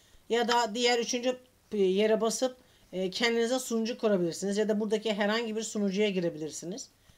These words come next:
Ama biz hemen açtık bir tane G K ailesi diye. Hemen bakın açıyoruz. Çok basit. Kolay. Her şey var. Rahat rahat oynayabilirsiniz oyunu.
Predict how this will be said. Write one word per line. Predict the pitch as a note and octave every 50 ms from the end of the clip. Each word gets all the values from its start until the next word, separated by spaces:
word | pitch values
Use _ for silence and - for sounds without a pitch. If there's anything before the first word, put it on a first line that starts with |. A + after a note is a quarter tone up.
| _ _ _ _ - - - -
Ama | B3 B3+ C4 B3+
biz | C#4 C#4 - -
hemen | C#4+ C#4 C#4 C#4
açtık | C#4 D4 C#4+ - E4 C4 B3+
bir | B3+
tane | - B3+ A#3 A3+ A3+
G | G#3+ G#3 A3 A3 G#3+
K | - A3
ailesi | G#3 G#3 G#3 G#3 G3+ G3 G3 G#3+ G3
diye. | G3 G#3 A3+ B3 E4 C4+ -
Hemen | C4 A#3+ A3 G#3 G3+ G3+
bakın | G3+ G3+ G#3+ G#3
açıyoruz. | G#3+ G#3+ G3+ - - A3 G3+ G#3 A3+ -
Çok | - C#4+ D4 - -
basit. | C#4+ C#4 C#4 C#4+ C4+ - - - - _ _ _ _ _ _
Kolay. | - B3 B3 B3 B3 A#3 A#3 A#3 A#3+ -
Her | - A3+ A#3 A#3+
şey | A3+ - B3+ A#3 A3+
var. | A3 A3 A3 A3 A3 - _ _ _ _ - - - - _ _ _ _ _ _ _ _ _ _ _ _ _ _ _ _ _ _ _ _ _ _ _ _ _ _ _ _ _ _ _ _ _ _ - -
Rahat | A3 A#3+ B3 A#3 A#3 A#3 G#3+
rahat | A3+ A3+ A3+ A3+
oynayabilirsiniz | A3 G#3+ G#3+ G#3+ A3 G#3+ G#3 A3 A3+ A#3 G#3+ - G#3 F#3+ E3+
oyunu. | E3+ F3 E3+ E3+ F3+ G3 G#3+